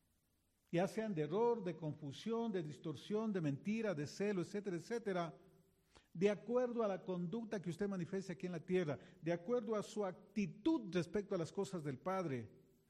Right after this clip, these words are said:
Y respecto a eso, su conducta va a ser modificada. Y eso va a traer juicio sobre su vida. No es fácil apartarse de los diseños del Padre.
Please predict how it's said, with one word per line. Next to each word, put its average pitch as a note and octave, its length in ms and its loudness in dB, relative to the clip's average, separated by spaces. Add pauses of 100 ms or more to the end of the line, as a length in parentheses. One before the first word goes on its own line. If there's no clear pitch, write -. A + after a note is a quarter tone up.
(260)
Y G3 120 4
respecto F#3+ 680 2
a G#3+ 80 6
eso, A3+ 480 2 (120)
su A#3 300 -4
conducta A3 580 0
va G3 80 0
a F#3+ 60 -2
ser A3 220 -4
modificada. F#3+ 880 0 (1080)
Y G#3 240 4
eso C4+ 360 4
va G#3+ 100 0
a A3 80 -6
traer G3 260 2 (160)
juicio C4+ 420 0
sobre E3+ 320 0
su D3+ 220 -4
vida. D#3+ 440 2 (1300)
No A#3 320 6
es A#3+ 320 2
fácil B3 540 4
apartarse E3+ 680 4
de D3 80 2
los C#3 160 -2
diseños E3 420 -6
del C#3+ 140 -4
Padre. D#3 340 0